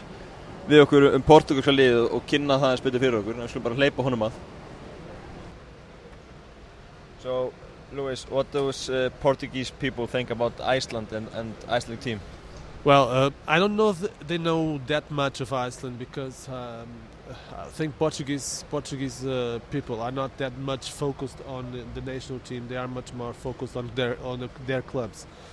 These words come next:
Speaker 2: But, uh, since the, the, the tournament was, um, was a, was a draw, and, uh, people knew about that it was Iceland, Iceland, Hungary, and Austria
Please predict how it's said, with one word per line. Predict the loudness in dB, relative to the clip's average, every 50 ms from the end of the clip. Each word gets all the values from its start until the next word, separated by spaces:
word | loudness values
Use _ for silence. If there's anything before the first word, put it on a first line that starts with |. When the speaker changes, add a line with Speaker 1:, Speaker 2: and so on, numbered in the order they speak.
| -20 -20 -20 -20 -20 -20 -20 -16 -4 -2
Speaker 2:
But, | 0 0 0 -2 -2
uh, | 0 2 2 2 2 2 2 2 0 0 -2 -6 -12
since | -6 -4 -4 -2 -2 -4
the, | -4 0 0 0 0 0 -2
the, | -2 -2 -2 0 -2 0 0 0 -2 -2 -4
the | -6
tournament | -8 -6 -6 -4 -4 -4 -6 -6 -6 -6 -8 -10 -12 -10 -8
was, | -6 -6 -6 -6 -8 -10 -8
um, | -8 -6 -6 -6 -6 -6 -8 -8 -6 -2 0
was | 2 2 2
a, | 0 -2 -4 -6 -6 -4 0
was | 0 2 2 2
a | 0
draw, | 0 2 2 4 4 4 2 0 -4 -12 -16 -16 -16 -16 -16 -14 -2 2
and, | 4 4 4 4 6 6
uh, | 8 6 6 6
people | 4 2 4 4 4 4
knew | 6 6 6 8 8 6 6 4
about | 6 6 6 6 6 6 2 0
that | -2 -2 -2 -2
it | 0
was | 0 2 4 6
Iceland, | 8 8 8 6 4 2 -2 -6 -6 -6 -6 0
Iceland, | 2 2 6 8 8 10 10
Hungary, | 10 10 10 8 6 6 4 4 4 2
and | 0 -2 -4 -4 -6 -4
Austria | -4 -2 -2 -2 -4 -4 -2 0 0 0